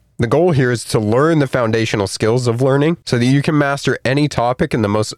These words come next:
efficient way possible. Now, of course, there's many lessons ahead,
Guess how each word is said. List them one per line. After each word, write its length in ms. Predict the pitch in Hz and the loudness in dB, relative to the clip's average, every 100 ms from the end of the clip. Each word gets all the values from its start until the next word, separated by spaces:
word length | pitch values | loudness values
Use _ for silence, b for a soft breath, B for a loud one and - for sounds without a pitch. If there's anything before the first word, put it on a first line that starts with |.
| _ | _
efficient 500 | - - 120 123 117 | -6 -2 -2 0 0
way 160 | 104 98 | 0 -2
possible. 600 | - 101 104 - - - _ _ _ _ _ _ _ _ _ | -2 -4 -4 -6 -6 -8 _ _ _ _ _ _ _ _ _
Now, 160 | 117 113 | -2 -2
of 80 | |
course, 280 | - 147 156 | -2 -2 0
there's 180 | 165 120 | -2 0
many 200 | 131 135 | 0 0
lessons 440 | 123 127 - 123 | 0 0 0 0
ahead, 420 | 101 - 110 143 | 0 0 -2 -2